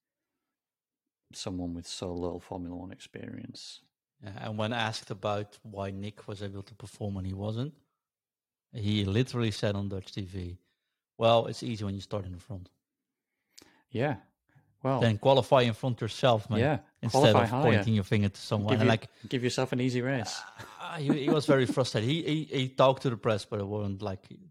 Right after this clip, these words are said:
Speaker 2: this brief answers. It wasn't Latifi like, like I said, normally he's real, so he knows this is, I think this is, let's talk about Nick in a minute, but Latifi,
Speaker 1: Yeah.
Speaker 2: we both agree it's a big fat nay.
Speaker 1: I mean, he might as well have said, "It'd be easy if I wasn't so bad,"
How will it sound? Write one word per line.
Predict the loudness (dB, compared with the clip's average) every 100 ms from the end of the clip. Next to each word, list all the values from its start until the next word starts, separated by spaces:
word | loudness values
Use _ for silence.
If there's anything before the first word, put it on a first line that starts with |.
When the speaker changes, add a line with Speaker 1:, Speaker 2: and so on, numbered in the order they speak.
| _
Speaker 2:
this | -16 -12
brief | -6 -6 -4
answers. | -6 -8 -8
It |
wasn't | -2 -2 -2 -6
Latifi | -4 -2 0 0 0
like, | 2 2 2
like | -2
I | 0
said, | -2
normally | 0 -4 -6
he's | -8 -6
real, | -6 -4
so | -2
he | 0 0
knows | 2 2 0 -8 -14 _ _ _ _ _ _ _ _ _ _ _ _ -10
this | -8
is, | -6 -8 -16 _ _ -14
I |
think | -8 -8 -6
this | -8 -8
is, | -16 -16 -20 _
let's | -8 0
talk | 0 2
about | 0
Nick | 0 -2
in | -4 -8
a | -4
minute, | -4 -2
but | 0
Latifi, | 2 2 2 0
Speaker 1:
Yeah. | -2
Speaker 2:
we | -4
both | 0 0
agree | 0 -4 -8
it's | -8
a | -2
big | 0 -2 -6
fat | -4 -4 -4 -2
nay. | 0 0 -6 -14 _ _ -8
Speaker 1:
I |
mean, | -4
he | -2
might | -2 -2
as | 0
well | 0
have | -2
said, | -2 -2 -2
"It'd | -2
be | -2
easy | 0 -2 -2 -4
if | -2
I |
wasn't | -2 -2 -6
so | -8 -6
bad," | -4 -6 -6